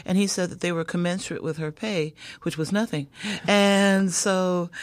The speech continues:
that's not who my mother was. And so she came up with the idea of having a contest for young people all over the state. And she is the person that judged the poems at the time,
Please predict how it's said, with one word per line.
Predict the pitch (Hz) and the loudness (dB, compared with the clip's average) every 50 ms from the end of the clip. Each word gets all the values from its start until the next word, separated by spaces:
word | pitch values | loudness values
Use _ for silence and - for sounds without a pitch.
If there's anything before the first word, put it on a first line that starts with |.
| - 208 175 - | -10 -10 -8 -6
that's | 151 175 185 226 - - | -4 -2 -2 -2 -2 -2
not | 202 196 196 190 | -2 -2 -2 -2
who | 202 185 | -4 -4
my | 170 170 160 | -4 -4 -6
mother | 160 160 160 156 160 151 | -4 -4 -4 -2 -2 -2
was. | 143 151 147 147 - - - - 156 | -2 -4 -6 -6 -6 -8 -8 -8 -8
And | 156 | -8
so | 151 - 165 156 151 | -6 -4 -2 -2 -2
she | 143 - - 208 202 | -2 -4 -4 -6 -6
came | - - 202 180 175 170 | -6 -6 -6 -4 -4 -4
up | 175 185 - | -4 -4 -6
with | - 175 - | -6 -8 -6
the | - 160 151 | -4 -6 -4
idea | 147 143 139 143 147 139 135 131 135 - - - - 202 170 - | -4 -4 -4 -2 -2 -2 -2 -4 -6 -10 -12 -14 -12 -10 -6 -2
of | - 160 151 | -2 -2 0
having | 151 160 170 170 170 165 160 147 135 135 135 - - - 156 - - - - - | 0 0 0 0 0 0 0 -2 -2 -4 -6 -10 -14 -16 -16 -16 -16 -16 -12 -10
a | - 147 | -10 -8
contest | - - 180 196 208 208 208 - - - - - - - - - - - - | -4 -2 -2 0 0 -2 -4 -8 -12 -14 -14 -16 -18 -18 -20 -20 -20 -20 -14
for | - - 175 | -6 -4 -2
young | 160 156 170 180 190 190 | 0 0 0 0 -2 -2
people | - 170 151 - - - - - | -4 -4 -6 -6 -8 -10 -8 -6
all | - 151 151 156 156 160 139 | -4 -4 -2 -2 -2 -2 -4
over | - 151 143 135 143 135 | -4 -4 -4 -6 -6 -8
the | 135 | -8
state. | 135 - - 170 151 104 - - - - - - - 175 - - | -8 -6 -4 -4 -6 -6 -8 -14 -20 -18 -16 -14 -12 -14 -8 -4
And | - 180 170 165 165 160 156 160 160 156 156 160 160 156 156 160 160 160 - - - - 175 | -2 0 0 2 2 0 0 0 0 0 0 0 0 0 0 -2 -4 -6 -10 -14 -16 -16 -12
she | - - - - - 202 196 202 208 202 202 | -6 -4 -2 0 2 2 2 2 2 0 -2
is | - - 180 165 160 | -2 -2 -4 -4 -4
the | 156 | -8
person | - - 180 170 170 165 - 170 165 170 | -6 -2 -2 -2 -2 -4 -6 -8 -8 -8
that | 151 151 - - | -6 -6 -8 -6
judged | 123 - 147 143 147 160 165 - - | -4 -2 -2 -2 -2 -4 -8 -10 -12
the | 170 | -10
poems | - - 185 180 180 180 180 180 175 - | -8 -6 -6 -6 -4 -6 -6 -8 -8 -10
at | 185 | -12
the | - 190 | -14 -14
time, | - - 185 185 180 180 180 180 180 | -12 -10 -8 -6 -6 -6 -6 -8 -8